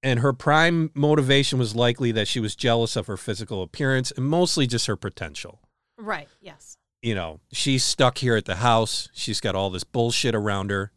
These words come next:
Speaker 1: a summation of terrible decisions.
Speaker 2: Right.
Speaker 1: And here's this person who can just do whatever they want.
Speaker 2: Mm-hmm.
Speaker 1: And according to the, the subsequent trial testimony, this abuse was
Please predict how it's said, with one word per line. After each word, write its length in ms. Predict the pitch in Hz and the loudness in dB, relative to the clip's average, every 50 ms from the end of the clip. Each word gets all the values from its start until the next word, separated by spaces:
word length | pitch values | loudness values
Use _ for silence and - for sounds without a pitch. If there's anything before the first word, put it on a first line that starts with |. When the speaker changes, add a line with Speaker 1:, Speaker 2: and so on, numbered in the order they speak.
| _ _ - | _ _ -8
Speaker 1:
a 60 | 107 | -6
summation 560 | 101 - - 113 107 113 113 117 - - 117 95 | -4 -2 -2 -2 0 0 0 0 0 -2 -4 -6
of 120 | 85 - | -8 -8
terrible 680 | - - 160 147 151 143 131 113 107 95 90 85 - _ _ _ _ _ _ _ _ | -4 0 2 4 4 4 4 4 2 0 -2 -4 -8 _ _ _ _ _ _ _ _
decisions. 680 | - 107 - - 101 90 90 90 85 82 - - - | -6 -4 -2 -2 -2 -2 -4 -6 -10 -10 -10 -10 -12
Speaker 2:
Right. 120 | - 139 - _ _ _ _ _ _ _ | -12 -14 -18 _ _ _ _ _ _ _
Speaker 1:
And 260 | - 117 113 110 107 110 | -2 0 0 0 0 2
here's 220 | 131 120 117 - | 2 0 0 0
this 120 | 123 113 | -2 -4
person 340 | - - 127 113 - - 110 | -2 0 0 0 0 0 -4
who 120 | 92 107 95 | -4 -6 -6
can 140 | - 101 | -6 -8
just 220 | 92 101 98 - - | -8 -8 -8 -8 -6
do 320 | 110 104 98 92 92 92 - | -6 -4 -4 -4 -6 -8 -8
whatever 320 | 107 104 95 92 87 90 | -6 -4 -4 -4 -4 -6
they 140 | 82 82 80 | -6 -8 -8
want. 300 | 80 85 71 71 - - _ _ _ 214 | -10 -12 -14 -16 -18 -20 _ _ _ -14
Speaker 2:
Mm-hmm. 200 | 175 139 156 156 156 _ _ _ _ _ _ _ - | -14 -14 -14 -16 -20 _ _ _ _ _ _ _ -2
Speaker 1:
And 380 | 131 135 135 135 135 131 135 131 | 2 2 4 4 4 4 2 0
according 480 | - 117 - - 180 190 214 208 202 185 | -4 -6 -4 0 2 4 4 4 4 2
to 160 | - - 170 | 2 0 2
the, 320 | 156 156 143 131 120 107 - _ _ _ _ _ _ _ - | 4 4 4 4 4 0 -4 _ _ _ _ _ _ _ -8
the 100 | 139 131 | -6 -2
subsequent 560 | - - 156 139 - - - 131 117 107 95 | 0 2 2 2 0 -2 -2 -2 -2 -2 -2
trial 380 | - - 151 151 151 147 127 | 0 4 4 6 6 6 4
testimony, 600 | 117 - 135 113 - - 110 107 98 95 95 92 | 4 2 0 -2 -2 -2 -4 -2 -2 -2 -4 -4
this 280 | 95 104 127 143 - - | -2 0 2 2 2 2
abuse 480 | 170 135 - 156 165 170 160 139 - - | 0 0 0 2 4 4 4 4 2 0
was 220 | 123 120 107 - | -2 -2 -2 -4